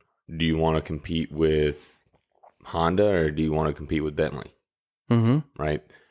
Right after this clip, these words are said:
Speaker 1: So
Speaker 2: And that's an intentional decision. That
Speaker 1: Right.
Speaker 2: should be in your business plan and business strategy.
Speaker 1: Right. That's identifying your customer.
Speaker 2: Yep.
Speaker 1: Right?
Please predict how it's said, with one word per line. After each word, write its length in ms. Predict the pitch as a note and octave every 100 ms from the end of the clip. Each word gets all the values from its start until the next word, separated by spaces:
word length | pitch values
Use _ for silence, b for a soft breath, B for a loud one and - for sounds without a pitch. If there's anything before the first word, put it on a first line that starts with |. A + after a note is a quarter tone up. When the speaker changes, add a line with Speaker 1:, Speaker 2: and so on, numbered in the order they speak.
| b b b b _ _
Speaker 1:
So 400 | - E2+ D2+ C#2+ - _ -
Speaker 2:
And 100 | B2+
that's 200 | C3 -
an 80 | A#2+
intentional 580 | A2 C#3 C3 B2+ A#2+
decision. 540 | A2 G#2 B2+ A2 G2+ F2 _ -
That 80 | -
Speaker 1:
Right. 60 |
Speaker 2:
should 120 | D2+ A2+
be 120 | A#2
in 80 | A2
your 100 | G#2+
business 320 | A#2+ A#2 -
plan 320 | - G#2+ G#2
and 100 | G2
business 280 | A2+ A2 G2+
strategy. 640 | - F#2 G2+ G#2 - - -
Speaker 1:
Right. 260 | D#2+ D2+ - _ _ _
That's 180 | E2 E2
identifying 600 | F2 D#2+ E2 D#2 E2 D#2+
your 120 | D2+
customer. 520 | C#2+ E2 D#2+ - G#1+ -
Speaker 2:
Yep. 240 | A#2 G#2+ -
Speaker 1:
Right? 280 | - D#2 D2+